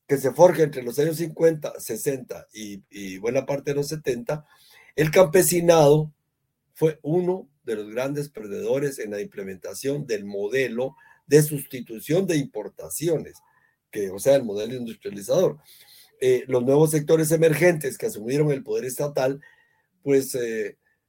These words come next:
orientaron sus intereses en función de un modelo urbano industrial, mientras lo, lo rural se, eh, empezó a ser relegado. Sin embargo, no fue invisibilizado, eh, no fue totalmente marginado, sino, digamos,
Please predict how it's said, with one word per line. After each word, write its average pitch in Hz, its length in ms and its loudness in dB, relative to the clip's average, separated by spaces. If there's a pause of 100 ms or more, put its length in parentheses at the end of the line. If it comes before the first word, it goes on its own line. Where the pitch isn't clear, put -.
(440)
orientaron 151 640 8
sus 185 160 -6
intereses 170 580 0
en 143 140 2
función 139 400 -4
de 156 80 -2
un 156 80 -2
modelo 147 340 0
urbano 151 580 0
industrial, 123 680 -8 (600)
mientras 165 320 -2
lo, 165 280 -2
lo 143 180 2
rural 160 460 0
se, - 340 -10 (120)
eh, 110 220 -10 (120)
empezó 120 500 -8
a 120 80 -6
ser 123 220 -6
relegado. 131 600 -4 (300)
Sin 165 240 -4
embargo, 175 400 0
no 160 160 0
fue 160 140 4
invisibilizado, 160 1000 0 (100)
eh, 117 300 -6
no 127 160 -8
fue 143 360 -4 (260)
totalmente 147 580 -2
marginado, 170 720 2
sino, 165 320 -2
digamos, 147 440 -2